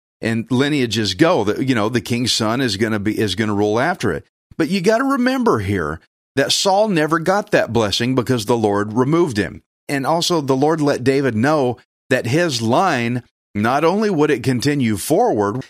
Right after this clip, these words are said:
his line would maintain the throne, and not for just a hundred years or a few hundred, forever. David's original concern, remember how this all started here in the chapter. David's original concern was to build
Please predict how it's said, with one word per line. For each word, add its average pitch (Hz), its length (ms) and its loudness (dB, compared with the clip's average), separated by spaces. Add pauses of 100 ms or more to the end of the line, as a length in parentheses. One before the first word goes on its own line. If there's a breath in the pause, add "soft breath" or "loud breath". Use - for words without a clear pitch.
(140)
his 185 260 0
line 123 320 0
would 127 160 2
maintain 131 640 0
the 160 120 2
throne, 175 520 0 (280 loud breath)
and 285 160 0
not 156 240 0
for 107 120 0
just 92 260 -4
a 73 80 -4
hundred 82 340 -4
years 101 400 -4
or 147 120 -2
a 147 60 -8
few 85 240 -8
hundred, 120 380 -2 (320)
forever. 160 1300 0 (800 loud breath)
David's 233 440 2
original 247 540 0
concern, 170 420 0
remember 277 340 0
how 247 140 0
this - 180 0
all 170 140 0
started 127 420 0
here 107 180 0
in 92 80 -2
the 87 80 -2
chapter. 90 400 -2
David's 190 380 0
original 156 400 0
concern 208 560 -2
was - 140 0
to 127 140 0
build 117 420 -2